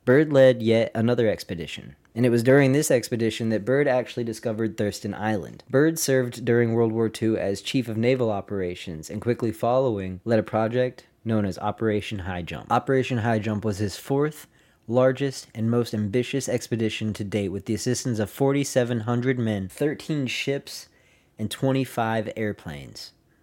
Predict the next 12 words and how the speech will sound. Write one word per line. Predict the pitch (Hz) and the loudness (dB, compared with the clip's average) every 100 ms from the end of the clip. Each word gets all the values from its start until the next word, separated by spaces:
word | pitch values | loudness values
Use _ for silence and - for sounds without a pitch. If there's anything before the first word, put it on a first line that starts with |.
| _ _ | _ _
Collectively, | - 127 131 135 151 143 147 | -2 2 4 2 0 0 0
they | 123 127 | 4 4
successfully | - 127 131 127 - 139 | 2 0 2 2 2 0
mapped | 120 117 120 120 | 0 0 -2 -2
over | 113 110 | 0 -2
five | - 123 131 | 4 4 4
hundred | 135 131 131 | 2 0 0
and | 123 107 | 0 0
thirty-seven | 131 127 123 - 113 117 | 2 2 0 -2 -2 -2
thousand | 95 120 120 117 123 117 | -2 2 2 2 -2 -4
square | - - 127 147 | -4 0 2 2
miles | 139 123 139 110 87 82 | -2 0 0 0 -4 -8